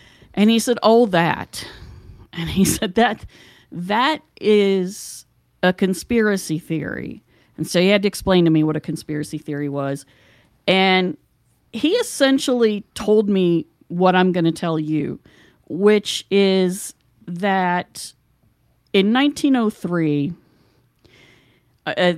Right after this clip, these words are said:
this, this supposed,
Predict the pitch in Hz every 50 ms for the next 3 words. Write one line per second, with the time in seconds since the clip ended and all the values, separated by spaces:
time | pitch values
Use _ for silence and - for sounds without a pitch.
0 | - _ - - 175 190 202 185 180 180 - - - - - - - - 175 170
1 | 185 185 175 170 - - - - - - _ - - - - 202 185 - - -
2 | 233 240 247 262 262 240 226 220 214 202 185 170